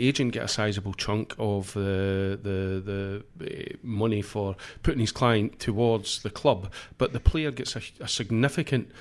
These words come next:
a hugely significant signing on fee, uh, as well. Now, given the scale of the economics in the Premier League, it's likely that Sheffield United would be able to match whatever Rangers could offer the, the, the boy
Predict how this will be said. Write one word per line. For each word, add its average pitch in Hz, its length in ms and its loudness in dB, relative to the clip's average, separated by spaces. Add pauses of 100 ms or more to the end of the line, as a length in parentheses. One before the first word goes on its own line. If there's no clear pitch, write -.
(160)
a 117 40 -10
hugely 160 340 4
significant 117 640 -2
signing 110 340 4
on 104 160 2
fee, 110 400 0 (260)
uh, 101 60 0
as 101 460 0
well. 127 320 6 (260)
Now, 110 60 0
given 151 240 4
the 117 80 4
scale 113 260 2
of 104 80 0
the 110 80 2
economics 107 540 0
in - 20 0
the 101 60 0
Premier 104 340 2
League, 120 240 0
it's - 160 -4
likely 127 300 2
that 101 140 -2
Sheffield 104 420 -2
United 101 400 -2
would 107 180 -2
be 107 120 0
able 101 160 -2
to - 140 -6
match 101 360 -2
whatever 104 260 -2
Rangers 101 380 0
could 104 180 -2
offer 107 280 0
the, 98 300 -2
the, 98 240 -2
the 98 100 -4
boy 101 320 0